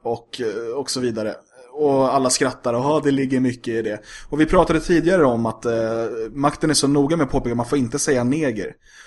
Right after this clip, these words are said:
Men v-, vad är det man gör? Alltså man sitter verkligen och bara hånar det svenska folket på det här sättet, på ett sätt som, ja, det är bara högafflarna borde ju fram, liksom.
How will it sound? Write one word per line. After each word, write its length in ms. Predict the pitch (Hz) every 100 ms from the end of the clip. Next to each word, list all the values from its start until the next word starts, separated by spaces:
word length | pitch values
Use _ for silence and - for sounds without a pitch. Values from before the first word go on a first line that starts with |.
| - -
Men 240 | 127 139 139 - _ _ _ -
v-, 140 | 151 151
vad 240 | 170 170 165
är 160 | 196
det 60 | 175
man 200 | 135 131
gör? 320 | 175 254 101 -
Alltså 180 | - 160
man 120 | 170
sitter 380 | - 208 208 220
verkligen 320 | 220 - 123
och 60 | 127
bara 160 | 127 104 - -
hånar 600 | 208 151 117 175 247 104
det 100 | 113
svenska 360 | - 117 107
folket 440 | 117 226 202 113 107
på 60 | 131
det 40 |
här 60 | 127
sättet, 380 | - 180 101 139
på 80 |
ett 80 | 165
sätt 200 | - 156
som, 280 | - 139 131 - - - - _ _ _ _ -
ja, 180 | 156 151
det 120 | 160
är 40 |
bara 180 | 165 156
högafflarna 680 | 139 175 131 160 185 202 156
borde 220 | 156 127
ju 60 | 127
fram, 320 | - 170 135
liksom. 220 | - -